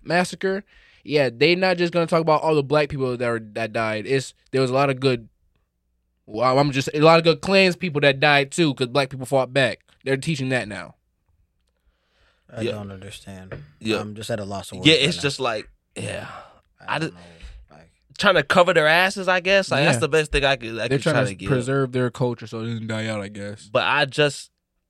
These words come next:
Speaker 3: I just don't get it. And then,
Speaker 2: I
Speaker 3: like,
Speaker 2: feel like as time goes on, this will only get worse,
Speaker 3: But the
Speaker 2: though.
Speaker 3: thing is, like, in, like, the videos that I see, like, he's saying, he comes up, he's trying to, like, once again, cover his ass and say, "I'm not saying by any means that slavery was a good thing.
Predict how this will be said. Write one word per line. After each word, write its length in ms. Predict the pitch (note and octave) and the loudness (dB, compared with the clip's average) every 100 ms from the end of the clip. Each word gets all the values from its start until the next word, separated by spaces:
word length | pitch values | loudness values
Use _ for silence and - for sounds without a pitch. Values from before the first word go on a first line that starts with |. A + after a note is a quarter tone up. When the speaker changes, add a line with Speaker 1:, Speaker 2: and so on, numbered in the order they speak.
| - | -12
Speaker 3:
I 380 | E2 - G#2 G2+ | -8 -8 -10 -14
just 180 | A2 G#2 | -14 -4
don't 220 | G#2+ F#2+ | -4 -4
get 200 | - - | -8 -10
it. 100 | C2 | -2
And 80 | A#2+ | 2
then, 100 | E3 | 4
Speaker 2:
I 40 | |
Speaker 3:
like, 120 | F#3 - | 4 2
Speaker 2:
feel 120 | G3+ | 2
like 240 | F#3 E3+ | 2 2
as 100 | C3+ | 0
time 300 | - D3+ D3 | 0 0 0
goes 220 | C3 B2 B2 | 0 -2 -2
on, 220 | E3 C3 | -2 -2
this 120 | A2+ | -4
will 120 | G#2+ | -4
only 180 | A2+ G#2+ | -6 -6
get 240 | F#2+ F2 | -10 -14
worse, 260 | E2+ G2+ - | -12 -12 -6
Speaker 3:
But 100 | E3 | -4
the 80 | E3+ | -2
Speaker 2:
though. 40 | |
Speaker 3:
thing 180 | G#3 A3 | -2 -2
is, 140 | F3 | -4
like, 340 | C3+ D3+ C#3+ - A#2+ | -4 -2 -2 -4 -10
in, 140 | B2+ E3+ | -4 -2
like, 160 | D#3 | -2
the 80 | B2+ | -2
videos 320 | A#2+ G3+ G3 | -2 0 0
that 100 | D3 | 0
I 140 | C#3+ B2 | 0 -2
see, 400 | - G3+ E3 C3+ | -2 -2 -2 -2
like, 260 | A#2+ - _ | -6 -8 _
he's 240 | D#3+ E3+ | -8 -8
saying, 440 | - D#3+ D3+ C#3+ - - _ | 0 2 2 0 -8 -18 _
he 120 | C#3 | -10
comes 320 | C#3 D3 B2+ C3+ | -4 0 0 -2
up, 80 | |
he's 80 | B2+ | -2
trying 100 | C#3+ | 0
to, 40 | A#2+ | 0
like, 140 | A2+ - _ _ - | 0 -2 _ _ -12
once 200 | G#2 G#2 | -10 -4
again, 220 | A#2 A#2 | -2 -2
cover 240 | - A2+ | 0 0
his 100 | G#2+ | 2
ass 240 | B2 B2 - | 4 2 0
and 100 | A2+ | -4
say, 20 | - - - | -6 -10 0
"I'm 180 | F3+ G#3+ | 4 6
not 180 | C#4+ C4 | 6 4
saying 220 | D4+ C4 | -2 2
by 160 | G#3 | 4
any 160 | C4 D4 | 4 2
means 200 | C#4 C4 | 2 2
that 100 | G#3 | 0
slavery 300 | A3+ C#4 B3 | 6 6 6
was 100 | A#3+ | -2
a 80 | A3 | -2
good 260 | G3 C#4+ F3 | 2 2 4
thing. 360 | C4 A#3 D3 | 4 4 2